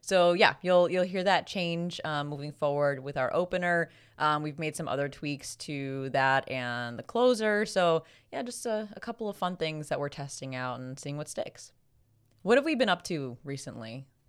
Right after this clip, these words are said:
We, we've kind of been, um, a little out of the groove because we had our panel a couple weeks back, um, at Anime Central,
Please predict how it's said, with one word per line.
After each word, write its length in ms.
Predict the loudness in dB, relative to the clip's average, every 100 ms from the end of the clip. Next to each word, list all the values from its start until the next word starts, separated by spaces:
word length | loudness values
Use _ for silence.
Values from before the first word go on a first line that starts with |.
| _ _
We, 160 | 0 2
we've 180 | 2 2
kind 180 | 2 2
of 120 | 4
been, 280 | 4 4 2
um, 280 | 2 2
a 40 | 2
little 380 | 2 4 6 6
out 160 | 4
of 60 | 2
the 80 | -4
groove 500 | 0 2 2 -2 -8
because 300 | -4 -4 -4
we 100 | -8
had 240 | -4 0
our 280 | 2 2 0
panel 640 | -2 -4 -2 0 0 -4 _ _
a 40 | -4
couple 260 | -2 0
weeks 240 | -2 -4 -4
back, 500 | 0 2 2 0 -2
um, 520 | -2 -2 -2 -4 -4
at 140 | -2
Anime 280 | 0 -2 -4
Central, 800 | -4 0 0 2 4 6 6 4